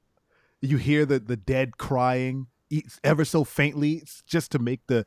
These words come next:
your hairs on your, your arm stand up. You're like, "Is that someone crying? Is that someone screaming? Is that someone pleading for help?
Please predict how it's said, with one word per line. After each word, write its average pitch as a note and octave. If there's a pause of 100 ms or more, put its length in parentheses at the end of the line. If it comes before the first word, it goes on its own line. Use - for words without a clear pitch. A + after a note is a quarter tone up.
(220)
your B2
hairs A#2+
on A#2
your, G2+ (100)
your A2
arm A2
stand A#2+
up. A#2+
You're A#2+
like, G#2+
"Is G#2+
that E3+ (360)
someone D3+
crying? C3
Is A2+
that D3+
someone E3+
screaming? C3
Is A2
that C3
someone C#3+
pleading B2
for A#2
help? A#2